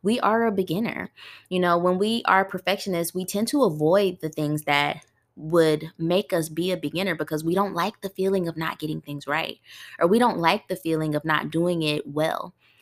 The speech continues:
But I want you to have moments where you are learning. You don't know it all. You are a beginner. And that's what we need, because again, it'll give you more opportunities to realize, "Hey,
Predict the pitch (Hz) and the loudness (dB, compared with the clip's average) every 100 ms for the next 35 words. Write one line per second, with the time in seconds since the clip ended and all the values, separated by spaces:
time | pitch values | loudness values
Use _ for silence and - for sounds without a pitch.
0 | _ _ - 247 220 - _ - 185 185 | _ _ 4 6 6 0 _ 4 4 6
1 | 202 254 - 190 196 175 175 180 185 175 | 2 2 -4 -4 -4 -4 0 0 2 -2
2 | 175 165 - 151 151 175 208 165 156 147 | -2 -4 0 2 2 0 0 2 2 2
3 | 147 151 147 - 156 _ _ _ _ _ | 0 -2 -4 -10 -14 _ _ _ _ _
4 | - 185 240 180 208 180 156 151 - - | -8 -2 0 4 4 2 -2 -4 -6 -6
5 | - - - - 220 254 220 208 170 151 | -8 -14 -20 -4 0 2 4 2 2 -2
6 | 151 147 - 180 _ _ - - 165 170 | -2 -4 -6 -12 _ _ -12 -2 2 2
7 | 180 180 160 160 156 151 151 156 165 156 | 2 -2 -2 -2 -2 -2 -4 -4 -2 -2
8 | 160 196 175 - 156 147 165 165 170 160 | -2 -2 -2 -2 -2 -2 -2 -2 0 0
9 | 160 156 165 - 175 165 160 151 151 147 | 0 0 2 2 0 -4 -2 -2 -2 -4
10 | 165 208 208 170 175 - 277 151 | -2 0 2 2 2 -2 -8 -8